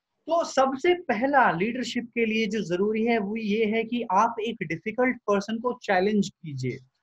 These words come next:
please challenge अ डिफिकल्ट person। आप उनके सामने challenges pose कीजिए।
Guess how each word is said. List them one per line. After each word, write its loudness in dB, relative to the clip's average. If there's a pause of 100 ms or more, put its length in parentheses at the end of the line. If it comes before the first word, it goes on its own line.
(220)
please 2
challenge 4
अ 6
डिफिकल्ट 2
person। -2 (420)
आप 6
उनके 0
सामने 0
challenges 2
pose 4
कीजिए। -6